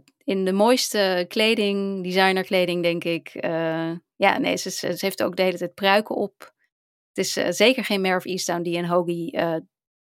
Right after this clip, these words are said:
eet terwijl ze een biertje uit een flesje drinkt. Nee, alles behalve. Het is, eh, eh, een serie van, eh, schrijver Will Tracy. Will Tracy, die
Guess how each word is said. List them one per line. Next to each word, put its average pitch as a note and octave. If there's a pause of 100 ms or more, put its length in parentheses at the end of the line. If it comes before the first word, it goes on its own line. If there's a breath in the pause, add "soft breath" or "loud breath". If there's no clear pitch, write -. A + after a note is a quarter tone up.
(120)
eet F3+
terwijl E3+
ze E3+
een E3+
biertje E3+
uit -
een D#3+
flesje -
drinkt. -
Nee, - (540)
alles F#3
behalve. E3 (580 loud breath)
Het A3
is, C4
eh, A#3 (240)
eh, -
een G3+
serie C4+
van, F#3
eh, E3+
schrijver G3
Will F#3
Tracy. B3
Will F#3+
Tracy, F#3+
die E3